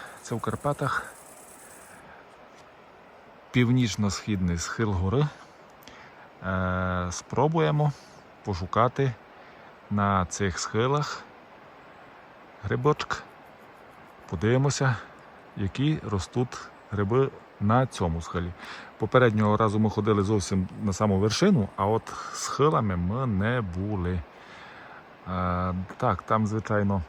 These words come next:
буде відчуватися досить, е, сильний схил, але, е, грибочки могли б бути саме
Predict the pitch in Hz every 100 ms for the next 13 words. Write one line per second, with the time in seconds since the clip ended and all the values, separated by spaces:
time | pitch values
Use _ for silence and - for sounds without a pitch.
0 | - - - - - - - 98 104 92
1 | 90 87 - - - - - - - -
2 | - - - - - - 107 - 110 110
3 | 101 101 101 98 98 104 101 90 - -
4 | - - - - - 98 98 95 - 113
5 | 104 98 95 - - 185 214 - - -
6 | - - - - - 95 95 98 120 120
7 | 117 110 - 107 104 104 101 98 98 95
8 | 90 95 113 147 - 196 170 113 92 110
9 | 135 139 104 95 101 - 101 95 107 101
10 | 95